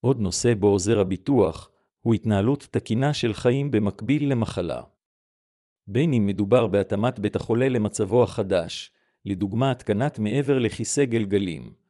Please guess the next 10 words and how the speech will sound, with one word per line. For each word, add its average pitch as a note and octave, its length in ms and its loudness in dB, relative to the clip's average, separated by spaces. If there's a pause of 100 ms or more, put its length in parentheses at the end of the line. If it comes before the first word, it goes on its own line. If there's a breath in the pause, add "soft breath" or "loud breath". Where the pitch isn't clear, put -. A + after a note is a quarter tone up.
(240)
או G#2 80 -4
סיוע B2+ 380 2
באמצעות A#2+ 580 0
עובד G#2 300 0
זר. E2 380 -4 (1080)
עזרה G#2+ 320 2
נפשית. - 680 -6 (920)
נושא B2 360 2
אחרון A#2+ 480 0
ונוסף, F2+ 720 -4